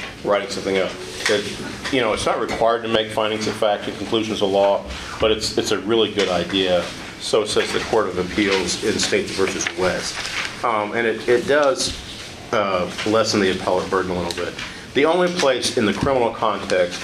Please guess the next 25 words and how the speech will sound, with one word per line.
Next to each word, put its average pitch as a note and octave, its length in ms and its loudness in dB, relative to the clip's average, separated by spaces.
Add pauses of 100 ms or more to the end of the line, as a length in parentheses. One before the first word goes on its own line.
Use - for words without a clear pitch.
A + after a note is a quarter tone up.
(120)
where A2+ 140 4
you're, F#2 320 2 (260)
you're F#2 200 0
absolutely A2 640 2
required F2+ 680 0 (460)
to - 80 -2
do G2 320 2
a, F2 260 2
a - 40 4
written F#2+ 340 0
findings F#2+ 400 -2
of G2 100 -2
fact F#2 260 0
and F2 200 -2
conclusions G2+ 360 -2
of E2+ 100 -2
law F2 360 2 (420)
that, F2+ 260 2
that F#2+ 140 2
I F#2 140 2
think F2 380 -4
that F#2 120 0
would F2 220 -2 (120)
impact G2 500 -2
us F#2+ 420 0